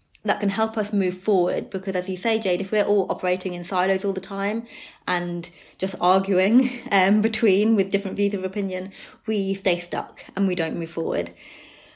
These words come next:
Um, but anyway, we could go on and on about this, and it's already, uh, turning to be a longer episode. We, uh,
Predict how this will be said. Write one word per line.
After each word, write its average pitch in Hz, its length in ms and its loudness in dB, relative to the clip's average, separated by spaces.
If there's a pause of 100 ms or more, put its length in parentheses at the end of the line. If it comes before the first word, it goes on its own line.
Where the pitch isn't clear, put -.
(180)
Um, 190 440 -4 (140)
but 240 160 -2
anyway, 226 240 4
we 233 160 2
could 277 160 -4
go 220 220 2
on 208 160 2
and 196 140 0
on 185 360 2 (160)
about 202 300 2
this, 202 240 6
and 180 280 0
it's 180 200 -4
already, 196 560 4
uh, 202 180 0
turning 233 280 4
to 233 80 -2
be 202 120 2
a 185 60 4
longer 190 280 2
episode. 180 440 0
We, 180 160 2
uh, 180 80 -2